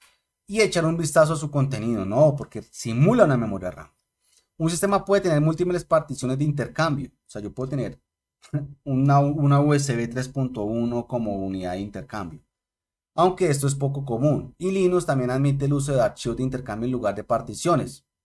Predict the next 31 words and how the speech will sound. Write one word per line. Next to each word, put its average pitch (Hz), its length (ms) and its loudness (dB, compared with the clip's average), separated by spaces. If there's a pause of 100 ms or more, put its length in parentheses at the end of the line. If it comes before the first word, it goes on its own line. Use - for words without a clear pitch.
(340)
Esta 185 400 0
parte 190 300 0
de, 185 200 2 (100)
de 139 80 -2
utilizar 127 340 -2
archivos, 139 640 -2 (500)
es 120 160 -8
más, 139 360 4
te 143 80 -2
invito 127 280 -2
a 156 40 -8
que 160 120 -2
veas 120 360 -2
los 135 280 -2
últimos 151 520 0
Linux 143 340 4
Tip, 143 240 -4
realmente 147 480 -2
el 185 60 -2
último 180 320 -2
Linux 139 280 0
Tip 151 220 -4
que 160 140 -4
hice, 156 340 -2 (480)
en 147 160 6
donde 151 180 6
se 143 120 2
nos 143 100 0
presentaba 143 520 4
un 170 160 2
kernel, 165 500 0